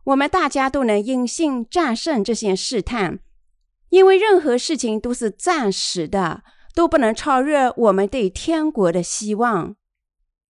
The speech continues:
青少年应该特别的谨慎，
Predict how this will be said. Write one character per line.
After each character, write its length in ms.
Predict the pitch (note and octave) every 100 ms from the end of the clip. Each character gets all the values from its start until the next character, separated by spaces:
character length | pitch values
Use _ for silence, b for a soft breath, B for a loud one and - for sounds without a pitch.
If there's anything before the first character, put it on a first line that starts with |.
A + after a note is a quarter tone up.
| _
青 240 | - C4+
少 160 | C4+ D4
年 220 | A3+ G#3
应 160 | A3+ A3+
该 200 | A3+ G#3+
特 240 | - D#4+
别 140 | F#3
的 120 | F#3+ G#3
谨 300 | A3+ F#3+ D#3+
慎， 440 | - B3+ F#3+ F3